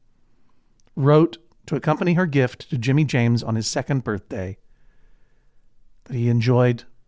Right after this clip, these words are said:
I don't think he probably read it himself. It was probably read to him while he was stuffing his face with Cheez-Its. "A week ago it came to me,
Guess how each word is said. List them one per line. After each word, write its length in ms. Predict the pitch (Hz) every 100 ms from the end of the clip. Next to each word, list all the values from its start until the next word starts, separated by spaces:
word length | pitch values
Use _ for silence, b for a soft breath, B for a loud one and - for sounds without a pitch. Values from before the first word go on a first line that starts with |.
| _ - - 233 -
I 140 | 135
don't 320 | 135 135 143
think 160 | 120 120
he 60 | 120
probably 260 | 120 117
read 160 | 110 104
it 80 | 107
himself. 420 | 104 - 90 -
It 40 |
was 80 | 123
probably 200 | - 110
read 200 | 104 110
to 60 | 107
him 120 | 107
while 140 | 98
he 80 | 95
was 80 | 95
stuffing 260 | - 123
his 140 | 110 -
face 180 | 95 -
with 120 | -
Cheez-Its. 440 | 117 - - - - - - - - - - _ - _ _ _ _ _ _ _ _ _ - - -
"A 100 | 196
week 160 | 311
ago 300 | 294 220 214
it 80 | 185
came 260 | - 160 151
to 120 | 147
me, 440 | 123 113 110 107